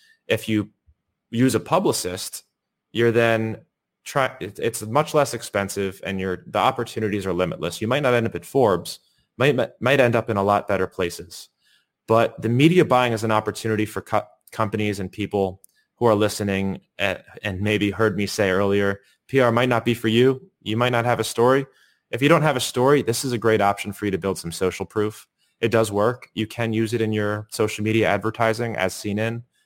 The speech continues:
You can use it on your website. You can use it in your sales emails. It will help you increase conversions. It will help you increase your cl-, increase your click-through rates.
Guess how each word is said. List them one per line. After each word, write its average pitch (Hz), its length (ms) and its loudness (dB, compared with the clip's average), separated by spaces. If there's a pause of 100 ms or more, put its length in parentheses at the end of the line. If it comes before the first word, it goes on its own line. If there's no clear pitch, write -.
You 101 100 -4
can 113 180 -4
use 113 160 0
it 113 80 2
on 110 80 2
your 101 120 0
website. 101 460 2
You 98 80 -4
can 107 240 -4
use 107 120 -2
it 110 80 -2
in 107 100 -2
your 107 100 -2
sales 98 360 0
emails. 101 520 -4 (320)
It 104 80 2
will 113 200 4
help 113 240 2
you 104 120 4
increase 104 340 -2
conversions. 98 640 -2
It - 60 -12
will 104 140 0
help 110 220 -2
you 107 100 0
increase 104 360 -4
your - 120 -10
cl-, 107 120 -2 (400)
increase 120 440 0
your 110 100 -4
click-through 104 460 -2
rates. 104 440 0